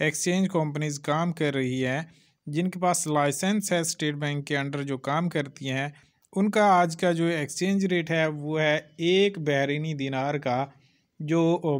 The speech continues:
बाइंग रेट है छः सौ सैंतालीस इशारिया पचास,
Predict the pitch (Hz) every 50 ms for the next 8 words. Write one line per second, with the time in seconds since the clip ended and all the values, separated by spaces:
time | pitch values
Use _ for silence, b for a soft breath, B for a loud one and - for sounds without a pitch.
0 | 135 131 139 147 175 208 214 208 208 185 175 160 - 143 156 151 147 147 - -
1 | 160 170 165 - 190 180 185 - - 156 151 147 139 147 143 139 147 151 156 165
2 | 175 170 - - 151 131 - 143 131 127 127 131 139 139 139 131 - - 131 127
3 | - 120 110 110 110 -